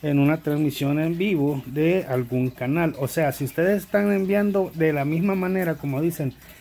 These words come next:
"Envíen solo de estos emojis",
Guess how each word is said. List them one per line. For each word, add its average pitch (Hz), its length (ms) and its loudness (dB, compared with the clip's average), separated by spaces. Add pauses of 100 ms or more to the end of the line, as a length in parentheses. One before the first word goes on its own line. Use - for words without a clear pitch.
(120)
"Envíen 214 560 2 (140)
solo 214 320 0
de 208 100 2
estos 185 280 -2
emojis", 175 680 -2